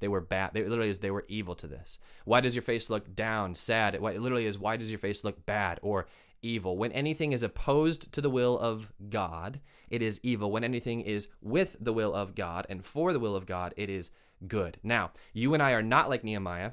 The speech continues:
in that we're not called by God to go back to Jerusalem and rebuild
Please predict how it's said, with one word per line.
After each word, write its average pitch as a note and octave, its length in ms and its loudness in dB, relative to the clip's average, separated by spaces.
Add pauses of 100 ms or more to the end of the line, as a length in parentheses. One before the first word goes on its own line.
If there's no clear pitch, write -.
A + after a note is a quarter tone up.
(120)
in A2+ 140 -2
that G#2+ 180 0
we're A#2 140 2
not C3 180 2
called B2+ 260 4
by A#2 160 4
God F#2 380 -2
to G2+ 260 -2 (540)
go A#2+ 160 6
back B2 200 6
to B2+ 100 0
Jerusalem G2+ 500 -2
and F#2+ 160 -4
rebuild F2+ 420 -2